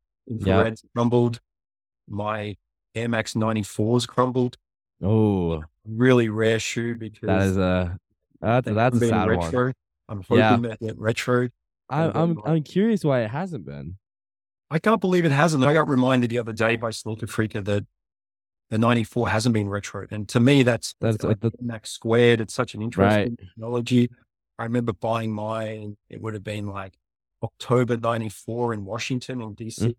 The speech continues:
Speaker 1: Mm-hmm.
Speaker 2: Just super interesting pair of shoes that I love. The upper is so cool. And then I have a pair of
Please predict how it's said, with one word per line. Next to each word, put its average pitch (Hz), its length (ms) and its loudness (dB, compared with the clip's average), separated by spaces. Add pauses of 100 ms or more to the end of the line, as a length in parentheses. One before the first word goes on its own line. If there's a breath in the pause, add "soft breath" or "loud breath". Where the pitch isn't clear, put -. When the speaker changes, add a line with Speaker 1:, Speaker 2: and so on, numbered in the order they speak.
Speaker 1:
Mm-hmm. 117 420 -4 (560)
Speaker 2:
Just - 200 -6
super 131 400 0
interesting 113 420 -2
pair 107 200 -4
of 101 60 -6
shoes 107 440 -6
that 98 180 -14 (400)
I 107 60 -8
love. 104 480 -4 (800)
The 107 160 -2
upper 104 320 0
is 95 80 -4
so 101 240 -6
cool. 101 320 -6 (340)
And 117 140 -2
then 117 180 -2
I 107 80 -2
have 104 240 -6
a 107 80 -6
pair 101 460 -4
of 95 160 -6